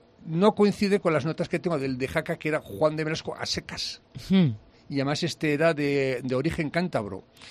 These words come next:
Speaker 1: Entonces no termino de tenerlo claro, se, se ha dicho que es este, y yo no, yo no voy a decir que no, pero que, que se me admita mi pequeña duda. Bueno, el caso es que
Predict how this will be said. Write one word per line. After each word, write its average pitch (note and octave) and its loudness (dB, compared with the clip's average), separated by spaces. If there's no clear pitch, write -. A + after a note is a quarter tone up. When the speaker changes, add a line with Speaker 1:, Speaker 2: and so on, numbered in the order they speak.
Speaker 1:
Entonces D#3+ 0
no F3+ 4
termino F3 2
de E3 0
tenerlo D3 -2
claro, D3+ 0
se, - -8
se C3+ -2
ha C3 0
dicho - -4
que C#3+ -2
es D3+ 0
este, F#3+ -2
y A2 -6
yo C3 0
no, C3 0
yo C#3+ 4
no F3 8
voy F3+ 10
a E3 8
decir D#3+ -2
que D#3+ 2
no, G3 2
pero C3+ 0
que, C#3+ -2
que D#3 -2
se E3+ 0
me D#3+ 2
admita F3+ 2
mi E3+ 4
pequeña A2 2
duda. F2 -8
Bueno, D3+ 2
el B2 -4
caso A3 2
es G#3 -4
que C4 -6